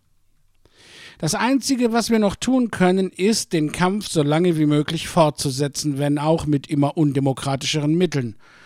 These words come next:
Zum Schutz der Demokratie wird man gegen bestimmte Meinungen, gegen bestimmte Arten von Propaganda vorgehen müssen. Man wird mehr Überwachung und mehr Gewissensprüfungen brauchen.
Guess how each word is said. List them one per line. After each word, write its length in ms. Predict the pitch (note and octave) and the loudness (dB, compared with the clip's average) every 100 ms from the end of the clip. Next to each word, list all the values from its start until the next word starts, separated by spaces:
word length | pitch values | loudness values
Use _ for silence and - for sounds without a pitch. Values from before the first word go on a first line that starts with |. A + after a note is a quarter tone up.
| - - - | -20 -20 -12
Zum 240 | - E3+ D#3 | -2 0 2
Schutz 420 | - B3 - - | 0 0 -2 -2
der 100 | E3+ | 0
Demokratie 720 | D#3 D#3 C#3+ D#3+ D3+ A3 G3 | 2 0 0 -2 -2 -2 0
wird 200 | F3 E3+ | 0 0
man 140 | E3 D#3 | 0 0
gegen 260 | D#3 D3+ | 0 -2
bestimmte 420 | C#3+ - D#3 D3+ | -2 -2 -2 0
Meinungen, 640 | C#3+ D3 F3 F3 E3 D#3 C#3+ | 0 2 2 4 4 4 2
gegen 240 | C#3+ C3 | -4 -6
bestimmte 560 | A#2+ - C#3 C3 C3 - | -6 -4 -4 -2 -6 -6
Arten 480 | D3 D#3+ F3 F3 C#3+ | 0 0 0 0 0
von 240 | C#3 C3+ | 0 -2
Propaganda 680 | - C3+ C#3+ D3+ G3 F#3 C#3 | -2 0 0 2 2 4 2
vorgehen 480 | D3+ C#3+ C3+ C#3+ | 2 0 0 0
müssen. 300 | C#3+ D#3+ G3 F3+ - - - - | 2 2 0 -6 -10 -20 -20 -2
Man 240 | E3 F3 | 2 4
wird 180 | F3 E3 | 2 0
mehr 260 | F3 A3+ A#3 | 0 0 0
Überwachung 580 | G3 D#3+ D3+ E3+ F#3+ G3+ | 2 4 4 0 0 -2
und 140 | F3 | 0
mehr 220 | E3+ E3+ | 0 2
Gewissensprüfungen 1040 | E3+ F#3+ A3 G3 - E3+ D#3+ D3 D3 C#3 C3 | 0 -2 -2 -4 -6 0 2 2 0 0 0
brauchen. 480 | C#3 C3+ A#2+ B2 | 2 2 0 -4